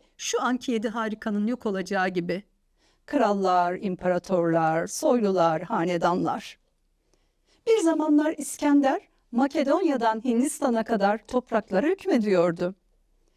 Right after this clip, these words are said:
Ya da İstanbul örneğin. Kaç uygarlığa beşiklik etti bunca zaman? Roma, Bizans, Osmanlı. Bir zamanlar dünya Topkapı Sarayı'ndan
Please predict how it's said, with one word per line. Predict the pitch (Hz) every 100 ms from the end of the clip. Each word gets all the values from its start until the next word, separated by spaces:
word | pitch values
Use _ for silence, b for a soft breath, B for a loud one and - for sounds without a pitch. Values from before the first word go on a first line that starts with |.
| _ _ -
Ya | 381
da | 466
İstanbul | 302 - 466 571 415
örneğin. | 254 196 175 156 147 - _ _ _ _
Kaç | - 453 523
uygarlığa | 359 277 247 233 214
beşiklik | 208 - 233 208 -
etti | 208 - 202
bunca | 190 202 185 175
zaman? | 185 170 165 - _ _ _ _ _ -
Roma, | 214 240 214 190 185 180 190 -
Bizans, | 220 226 220 185 185 - -
Osmanlı. | 226 233 254 226 220 208 190 175 196 _ _ _ _ _ -
Bir | 233
zamanlar | 233 285 415 440 339 220
dünya | 233 294 440 247
Topkapı | - - - 320 -
Sarayı'ndan | - 247 247 240 349